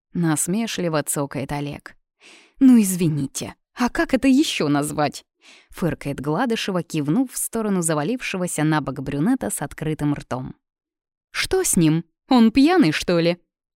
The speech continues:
«Не, он зависает, мам». «В смысле? Где зависает?»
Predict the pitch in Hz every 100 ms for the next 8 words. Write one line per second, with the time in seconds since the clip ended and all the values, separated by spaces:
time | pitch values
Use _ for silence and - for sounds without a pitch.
0 | - 180 170 151 143 - - _ - 320
1 | 294 262 254 247 - 277 185 - - 233
2 | 208 62 - _ _ _ _ - - 311
3 | 214 - 156 151 - _ - 285 294 240
4 | 143 160 - 214 156 185 -